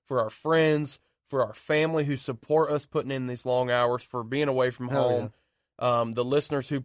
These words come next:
Speaker 1: who give us great feedback. We've got five-star ratings on all platforms, and that's thanks to you guys. And
Speaker 2: Yep.
Speaker 1: we are, s-, I mean, I'm, I'm trying not to get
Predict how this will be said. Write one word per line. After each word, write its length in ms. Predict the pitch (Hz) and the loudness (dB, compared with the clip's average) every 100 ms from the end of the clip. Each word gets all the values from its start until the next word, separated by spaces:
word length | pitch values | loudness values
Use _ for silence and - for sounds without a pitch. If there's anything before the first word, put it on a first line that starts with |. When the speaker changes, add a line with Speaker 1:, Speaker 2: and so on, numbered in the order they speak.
| - | -8
Speaker 1:
who 160 | 139 131 | -10 -4
give 220 | 143 131 | -2 -2
us 100 | 131 | -6
great 300 | - 151 147 | -2 -2 -2
feedback. 480 | - 139 123 131 127 | -6 -8 0 0 2
We've 140 | 160 139 | -2 -2
got 160 | 127 - | -2 0
five-star 500 | 139 139 - 139 135 | 2 2 2 2 4
ratings 420 | 131 131 131 123 | 0 0 -4 -4
on 120 | 117 | -2
all 200 | 110 127 | 2 2
platforms, 580 | 123 131 117 131 131 123 | 2 0 0 -2 -4 -4
and 80 | 127 | 0
that's 220 | 170 - | 0 0
thanks 260 | 160 139 - | -4 -4 -6
to 100 | 120 | -12
you 340 | 113 127 135 | -10 -4 -2
guys. 500 | 117 104 78 98 - - | -2 -6 -8 -14 -18 -8
And 460 | 127 131 120 117 - | -6 -4 -4 -6 -8
Speaker 2:
Yep. 180 | 117 120 _ _ _ | -6 -6 _ _ _
Speaker 1:
we 100 | 151 | 2
are, 60 | 147 | 2
s-, 260 | - - - | 0 -10 -2
I 100 | 139 | 0
mean, 120 | 135 | 2
I'm, 140 | 131 120 - | 0 -2 -6
I'm 140 | 135 | -6
trying 240 | 120 151 170 | -2 0 2
not 140 | 135 | 0
to 60 | 131 | -2
get 240 | 123 131 | -6 -6